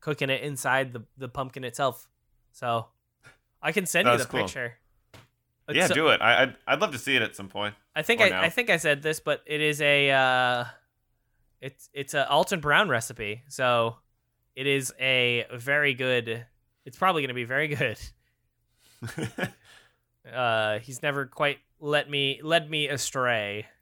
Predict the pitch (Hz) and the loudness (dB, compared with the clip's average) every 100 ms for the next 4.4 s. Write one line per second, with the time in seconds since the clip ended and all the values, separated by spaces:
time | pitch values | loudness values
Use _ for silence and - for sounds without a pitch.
0 | _ _ _ _ _ _ - 190 240 233 | _ _ _ _ _ _ 4 6 6 6
1 | 170 214 - 247 120 131 185 226 226 196 | 6 2 0 2 4 4 -2 -8 -2 2
2 | 104 95 - _ 403 494 339 160 127 - | 2 0 -8 _ 0 6 6 6 2 -2
3 | 208 247 214 202 185 202 185 196 190 - | -2 0 2 2 0 -4 -4 -6 -14 -8
4 | 202 202 185 185 | -4 0 0 -2